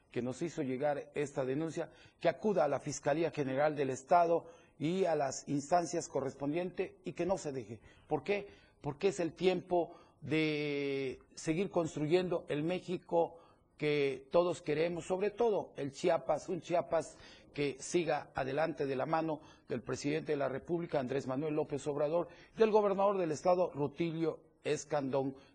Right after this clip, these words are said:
Cadenas. En Chiapas nadie está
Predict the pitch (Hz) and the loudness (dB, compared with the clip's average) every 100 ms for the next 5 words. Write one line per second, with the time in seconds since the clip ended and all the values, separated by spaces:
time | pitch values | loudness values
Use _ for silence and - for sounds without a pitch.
0 | _ 143 131 127 110 110 - 175 220 220 | _ 0 0 0 -6 -8 -8 2 4 4
1 | 127 110 - - - - 143 160 156 151 | 2 -6 -12 -20 -18 -2 2 4 4 0
2 | - - 165 156 | -2 -2 2 2